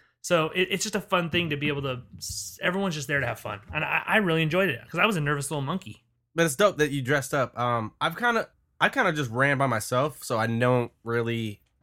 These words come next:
Speaker 2: I, that might even be the best time to cosplay, but, um,
Speaker 1: That's true, yeah.
Speaker 2: Cosplay is no different than Halloween. It's just for an event. So
Speaker 1: Yeah, you're just
Speaker 2: it,
Speaker 1: doing it
Speaker 2: it's
Speaker 1: for a
Speaker 2: not,
Speaker 1: very
Speaker 2: nothing
Speaker 1: specific
Speaker 2: crazy.
Speaker 1: reason. Yeah, it's not, it's
Speaker 2: Yeah.
Speaker 1: not wild or anything like that.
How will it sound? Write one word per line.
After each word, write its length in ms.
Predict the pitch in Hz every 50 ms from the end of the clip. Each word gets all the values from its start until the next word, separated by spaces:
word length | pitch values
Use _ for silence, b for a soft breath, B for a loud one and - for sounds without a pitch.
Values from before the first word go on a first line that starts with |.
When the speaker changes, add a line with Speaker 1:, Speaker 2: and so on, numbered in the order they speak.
| _
Speaker 2:
I, 120 | - 123 131 -
that 220 | 117 117 139 175
might 140 | 170 165 160
even 180 | 151 139 131 127
be 80 | 123
the 120 | 127 113 113
best 280 | 95 113 117 117 -
time 200 | - - 107 104 101
to 40 | 95
cosplay, 520 | - - 107 107 107 - - 98 98 101
but, 160 | 98 101 104 -
um, 140 | 101 104 104
Speaker 1:
That's 180 | 107 104 101
true, 260 | 98 95 151 143 135 127
yeah. 300 | 123 127 127 123 117 113 - _ _ _ _ _ _ _ _ _ _ _ _ _ _ _ _
Speaker 2:
Cosplay 360 | - - 196 233 226 - 233
is 80 | 196 156
no 120 | 160 156
different 360 | 131 113 117 127 120 127 110 104
than 100 | 113 107
Halloween. 560 | 98 110 113 107 107 104 104 107 110 101 101
It's 160 | 95 - -
just 240 | - 101 - - - _ _ _ _ _
for 140 | 107 110
an 60 | 107 101
event. 360 | 98 95 101 101 101 92 - _ _ _ _ _
So 120 | - 330 381
Speaker 1:
Yeah, 220 | 403 - 135 101 - - - _ _
you're 100 | 175 180
just 120 | 196 208
Speaker 2:
it, 40 | -
Speaker 1:
doing 120 | - 214 208
it 20 |
Speaker 2:
it's 80 | 196 208
Speaker 1:
for 100 | 226 196
a 40 | 175
Speaker 2:
not, 80 | 143
Speaker 1:
very 120 | 131 147 151 170 180
Speaker 2:
nothing 100 | 175 156 113
Speaker 1:
specific 480 | - 127 131 156 156 143 95 165 131
Speaker 2:
crazy. 60 | 117 175
Speaker 1:
reason. 420 | 196 202 196 156 123 107 104 107 131
Yeah, 220 | 175 185 143 110 117
it's 180 | 135 139 -
not, 200 | - 196 190 180 185
it's 120 | 175 - 139
Speaker 2:
Yeah. 120 | 143 -
Speaker 1:
not 120 | 104 - - -
wild 460 | - 139 147 160 170 160 139 135 135 135
or 40 |
anything 220 | 131 135 123 139 139
like 180 | 131 127 123
that. 280 | - 147 143 143 139 -